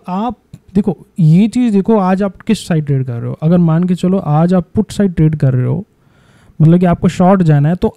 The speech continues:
आपका ये जो पुट से-, जो call sellers हैं, जैसे कि ये जो call sellers का number है, ये call sellers का number है, ये call sellers का number है, ये call sellers का number है, ठीक है। ये हमें हर एक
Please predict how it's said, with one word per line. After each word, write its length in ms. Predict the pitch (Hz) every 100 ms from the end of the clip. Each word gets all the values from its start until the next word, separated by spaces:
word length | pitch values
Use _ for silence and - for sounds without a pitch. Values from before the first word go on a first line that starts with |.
| 190
आपका 400 | 185 214 - 233
ये 240 | 185 190
जो 140 | 190
पुट 260 | 208 - 220
से-, 340 | - 160 151
जो 140 | 147 165 -
call 280 | 175 185 214
sellers 440 | - 143 131 127
हैं, 180 | 123 117 156
जैसे 240 | 151 185
कि 100 | 175
ये 220 | 175 185
जो 120 | 190
call 280 | 180 175 180
sellers 380 | 170 170 165 156
का 100 | 170
number 400 | 147 139 139 131
है, 180 | 127 135 - _ _ _ 160
ये 220 | 151 165
call 280 | 160 147 147
sellers 360 | 147 143 135
का 100 | -
number 380 | 131 123 127 127
है, 240 | 123 127 -
ये 180 | 151 156
call 300 | 151 147 156
sellers 380 | 147 139 139
का 120 | - 143
number 380 | 135 131 127
है, 400 | 131 127 127 127 131
ये 140 | 156
call 280 | 156 147 147
sellers 360 | 143 135 135 135
का 120 | 147
number 340 | 135 127 127
है, 160 | 127 135
ठीक 180 | 180 208
है। 100 | 156 - - - - _ -
ये 160 | 202 269
हमें 320 | 208 214 262
हर 300 | - - 294
एक 180 | 262 -